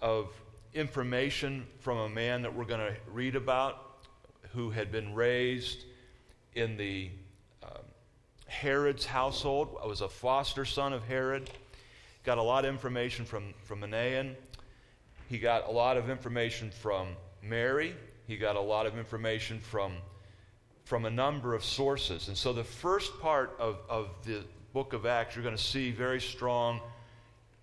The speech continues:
it, it's just historical stuff that he researched and put down. And then it kinda switches to an eyewitness account when he starts to hang out with Paul and Barnabas and these guys.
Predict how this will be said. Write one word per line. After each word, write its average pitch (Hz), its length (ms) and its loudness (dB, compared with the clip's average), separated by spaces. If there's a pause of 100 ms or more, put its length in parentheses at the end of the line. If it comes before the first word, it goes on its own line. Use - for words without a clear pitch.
(680)
it, 135 240 -2
it's 139 220 -2
just 151 300 -2
historical 131 640 0
stuff 123 400 0
that 107 120 -2
he 131 320 -2
researched 117 680 -2
and 101 160 -4
put 117 200 -4
down. 120 380 0
And 104 160 -6
then 185 160 2
it - 100 -6
kinda 175 220 2
switches 107 840 0 (300)
to 127 180 2
an 127 180 0
eyewitness 147 680 2
account 113 500 -2 (600)
when 123 180 -2
he 123 200 -2
starts 151 460 2
to 127 120 2
hang 127 300 0
out 120 400 2 (800)
with 123 320 2
Paul 120 460 6
and 104 120 -6
Barnabas 107 480 0
and 101 100 -4
these 92 180 -6
guys. 82 420 -6